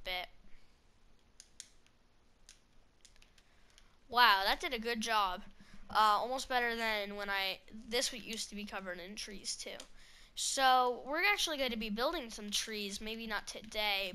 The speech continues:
but eventually we're gonna be building, uh, red trees in Rivendell.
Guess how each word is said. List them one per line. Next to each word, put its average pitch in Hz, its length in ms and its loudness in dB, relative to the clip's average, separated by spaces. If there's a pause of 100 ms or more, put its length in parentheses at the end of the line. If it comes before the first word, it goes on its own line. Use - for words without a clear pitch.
but 185 260 -8 (500)
eventually 202 800 -2
we're 185 120 -10
gonna 196 180 -10
be 196 100 -8
building, 190 460 -8 (180)
uh, 185 180 -6
red 196 300 -2
trees 202 500 -6
in 226 120 -18
Rivendell. 226 580 -16